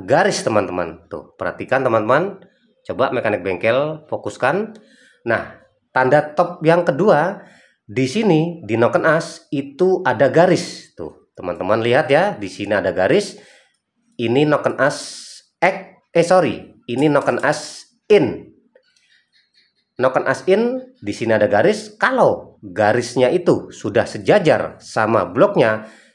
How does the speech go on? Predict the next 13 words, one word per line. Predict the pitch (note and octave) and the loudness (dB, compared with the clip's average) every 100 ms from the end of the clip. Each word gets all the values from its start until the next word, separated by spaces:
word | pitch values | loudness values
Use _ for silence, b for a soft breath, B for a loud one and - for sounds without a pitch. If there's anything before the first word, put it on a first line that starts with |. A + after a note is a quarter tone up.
| B | B
itu | - G#2+ - C3+ - | -10 -8 -2 0 2
artinya | A2 A2+ A2+ A2+ C3 C#3 C#3 C3 - - | 0 0 -2 2 2 2 -2 -8 -16 -10
sudah | - A#2 C3+ - - | -4 0 0 -2 0
top. | F3 - - _ _ b b b | 0 -2 -14 _ _ b b b
Dan | b D3+ G#3+ G#3+ | b 0 2 2
teman-teman | D3 A2+ B2+ G3+ | 2 2 0 0
juga | A2+ G#2+ C#3 | 0 2 0
bisa | G2+ A#2+ | 2 -2
perhatikan | A#2+ A2 A#2+ - D#3 A3 A#3 - _ _ _ _ _ _ _ _ - | 0 -2 -2 -2 0 -2 -6 -16 _ _ _ _ _ _ _ _ -2
noken | A2+ B2 - | 0 0 0
as | D#3 - - - | -2 -4 -14 -6
yang | G#2+ G2+ G#2+ | -2 -2 -2
ada | G#2 C3+ F#3 A3 A3 | 2 2 2 -2 -8